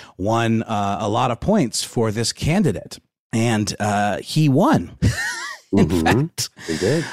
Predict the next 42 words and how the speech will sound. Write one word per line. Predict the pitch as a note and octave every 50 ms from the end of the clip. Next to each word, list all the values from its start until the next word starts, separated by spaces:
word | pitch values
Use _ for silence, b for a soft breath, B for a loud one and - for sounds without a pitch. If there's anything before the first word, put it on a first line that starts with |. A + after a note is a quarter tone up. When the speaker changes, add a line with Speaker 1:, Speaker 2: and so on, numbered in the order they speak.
| B B -
Speaker 1:
Um, | D3+ D#3 D#3+ D#3+ D#3+ D#3+ E3 D#3+ D#3+ D#3+ E3 E3 - -
so | E3 - - - - - B3+ B3 C4
the | A#3+ G#3+ G#3 A3+ A#3
question | - - - B3+ C4 C4+ - - - C#4+ C4 B3 G#3+
becomes, | G#3 A3 F3+ - - G#3+ A3 A3+ A3 G3+ F#3+ E3+ D3 D#3 C#3
what's | A2+ - - A#2 C3 A2+ C#3+ D3+ D#3 D3+ E3+ F#3 G#3 G3+ - - F3
next, | E3+ A3 D#4+ F4+ - - - - - - - - - - -
right? | A2+ A#2+ A#2 D3 G#3+ C#4 C3+ _ _ - -
Like, | C3 B2 B2 A#2+ D#2
Speaker 2:
Mm-hmm. | D2 C#2+ C#2+ F2 A#2 B B B B B B
Speaker 1:
this | B2 D3+ D#3+ -
is | G3 D3+ B2+
a | B2 A#2
tool, | - - - A3+ C#4 D#4 C4 D3 A2+ G2+ A2 C#3 E3+ F3 - _ - -
and | C#3 C#3+ D3 C#3+ C#3 C#3 C3+ B2
they | A#2+ C3 D#3 D3+
make | D3 D#3+ E3+ E3+ -
it | D#3+ C#3
very | A#2 C#3 D#3+ G#3 C4+
clear. | A#3+ - - A#3 A3+ F#3+ D#3 C#3 C#3+ F3 G3+ F#3+ - -
I'm | B2 B2+ C3 C3+ C3+
not, | C#3+ B2+ - - - -
I | C#3
haven't | D3+ C3+ A#2+ - - -
seen | - - C#3 C3 B2
any | A#2 A2+ A2+ A2
of | G2+ G#2+
the | G#2+
videos, | G2+ C3 B2+ A#2+ A2 G#2+ G2+ G2 G2 G2 - - -
uh, | A#2+ A2 G#2+ G#2+
exactly, | G#2+ G2+ G#2 C3+ D3+ E3+ - - A#2 G2+ G2+ G#2
or, | G#2 G2+ G2+ F2+
you | G#2+ G2+ G#2+
know, | G#2 G2+ G2 - -
um, | G2+ G2+ G2 G2 G#2 G2+ G2+ G2+
but | G2+ F#2 - B B B B B B B
they | - C3
have | B2 C3+ C3 A#2
some | - - C#3+ F3
kind | F#3 A3 A3+ G#3+
of |
disclaimer | G#3+ G3+ - - D3 C3 B2 A#2+ A#2 A#2 A#2 A#2 -